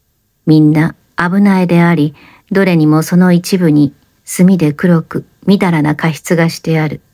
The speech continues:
が、ベタベタ貼ってあるし、派手な色柄の着物や下着を自堕落にかけ並べた壁にも、役者の大首や縁起絵や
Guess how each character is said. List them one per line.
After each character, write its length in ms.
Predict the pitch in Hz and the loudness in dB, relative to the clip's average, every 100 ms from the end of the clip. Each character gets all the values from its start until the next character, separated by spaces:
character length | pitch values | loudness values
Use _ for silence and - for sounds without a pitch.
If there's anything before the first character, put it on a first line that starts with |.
| _ _ _ _ - | _ _ _ _ -6
が、 220 | 165 165 - - - - | -2 -2 -6 -20 -14 -4
ベ 100 | 180 | -2
タ 140 | 175 | -2
ベ 120 | 151 | -2
タ 140 | 143 139 | -2 -4
貼 140 | 139 | -4
っ 40 | 147 | -6
て 180 | - | -2
あ 120 | 165 156 | -2 -2
る 100 | 147 | -4
し、 240 | - 143 _ _ _ _ | -8 -14 _ _ _ _
派 220 | 190 185 | -4 -2
手 40 | |
な 160 | 190 160 | 0 0
色 200 | 160 190 | 0 0
柄 260 | 180 180 180 | 0 2 2
の 160 | 175 | 0
着 140 | 175 180 | 0 2
物 280 | 175 175 175 | 2 4 4
や 260 | 165 165 - _ | 2 0 -4 _
下 320 | - - 190 | -12 -4 -2
着 180 | 175 175 | -2 0
を 140 | 165 - _ _ | -2 -4 _ _
自 140 | - | -4
堕 160 | 185 180 | -2 -2
落 260 | 180 175 | -4 -2
に 140 | 175 170 | -2 -2
か 140 | 175 | -4
け 120 | 175 | -4
並 240 | 185 190 190 | -2 -2 -2
べ 120 | 160 | -4
た 140 | 151 156 | -4 -4
壁 280 | 180 180 | -4 0
に 140 | 196 190 | 0 2
も、 180 | 160 160 _ _ _ _ _ | 0 -4 _ _ _ _ _
役 220 | - 175 165 | -4 -4 -4
者 220 | - 180 | -2 2
の 200 | 175 170 | 2 0
大 200 | 185 180 | -2 -2
首 300 | 175 180 170 | -2 -2 0
や 180 | 170 170 - _ _ - | 0 -2 -8 _ _ -6
縁 280 | 165 170 175 | 0 4 4
起 180 | 165 160 | 2 2
絵 160 | 160 | 2
や 200 | 156 156 | 0 -2